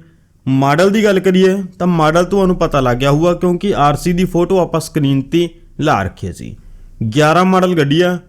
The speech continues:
ਪੰਜ ਗਿਆਰਾਂ ਗਿਆਰਾਂ। ਗੱਡੀ ਦੀ ਕੰਡੀਸ਼ਨ all ਓਕੇ ਹੈ ਜੀ, ਕੋਈ ਨੁਕਸ ਨਹੀਂ। ਰੇਟ ਦੀ ਗੱਲ ਕਰੀਏ ਤਾਂ ਇੱਕ ਤੀਹ ਇੱਕ ਵਾਰੀ ਡਿਮਾਂਡ ਇਹਨਾਂ ਨੇ ਪਾਈ ਹੈ, ਬਾਕੀ ਮਾਲਕ ਕਹਿੰਦੇ ਵੀ ਘਾਟਾ ਵਾਧਾ ਮੌਕੇ 'ਤੇ ਕਰ ਲਵਾਂਗੇ।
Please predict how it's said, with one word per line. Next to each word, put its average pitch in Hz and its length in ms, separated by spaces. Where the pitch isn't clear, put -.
ਪੰਜ 160 340
ਗਿਆਰਾਂ 156 460
ਗਿਆਰਾਂ। 98 420
ਗੱਡੀ 143 280
ਦੀ 208 140
ਕੰਡੀਸ਼ਨ 190 560
all 147 200
ਓਕੇ 160 320
ਹੈ 160 60
ਜੀ, 180 220
ਕੋਈ 196 180
ਨੁਕਸ 151 320
ਨਹੀਂ। 190 220
ਰੇਟ 147 340
ਦੀ 196 160
ਗੱਲ 202 160
ਕਰੀਏ 190 420
ਤਾਂ 190 160
ਇੱਕ 175 300
ਤੀਹ 190 440
ਇੱਕ 151 200
ਵਾਰੀ 180 240
ਡਿਮਾਂਡ 143 460
ਇਹਨਾਂ 156 300
ਨੇ 180 100
ਪਾਈ 175 300
ਹੈ, 190 60
ਬਾਕੀ 175 300
ਮਾਲਕ 165 360
ਕਹਿੰਦੇ 185 320
ਵੀ 196 200
ਘਾਟਾ 156 260
ਵਾਧਾ 160 240
ਮੌਕੇ 170 320
'ਤੇ 185 120
ਕਰ 160 240
ਲਵਾਂਗੇ। 95 440